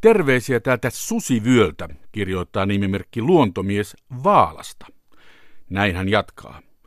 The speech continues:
Kuulin juuri aivan oivallisen tiedeohjelman lempikanavaltani Yle Radio yhdestä. Siinä kerrottiin fiksulla tavalla ympäri Suomea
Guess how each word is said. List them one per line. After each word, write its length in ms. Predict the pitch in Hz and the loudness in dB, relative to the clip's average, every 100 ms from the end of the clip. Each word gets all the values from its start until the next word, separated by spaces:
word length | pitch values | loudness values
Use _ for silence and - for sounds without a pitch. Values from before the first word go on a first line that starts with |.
| _ - - _ _ _ | _ -20 -20 _ _ _
Kuulin 260 | 269 254 208 | 0 2 4
juuri 260 | 202 170 | 4 4
aivan 240 | 147 139 139 | 2 2 0
oivallisen 800 | 175 180 131 104 90 87 90 80 | 4 4 4 2 -2 -6 -8 -6
tiedeohjelman 760 | 127 120 104 104 98 101 101 98 | 0 2 2 0 0 0 -2 -4
lempikanavaltani 1080 | 107 92 85 123 147 180 170 160 151 147 131 - | -8 -8 -8 -6 -2 0 0 0 0 0 0 -4
Yle 340 | 104 107 165 - | 0 2 0 0
Radio 340 | 147 139 139 | 2 2 0
yhdestä. 480 | 107 87 - - - - _ _ _ _ _ _ | -2 -6 -10 -18 -20 -20 _ _ _ _ _ _
Siinä 220 | - 233 196 | -2 0 2
kerrottiin 440 | 160 117 110 98 - 202 | -2 -4 -4 -4 -6 -10
fiksulla 480 | 220 - - 82 - | -10 -10 -8 -8 -2
tavalla 400 | 147 156 143 143 | 0 0 0 -2
ympäri 360 | 101 104 139 185 | -2 -6 -8 -4
Suomea 440 | 185 165 151 | -2 0 2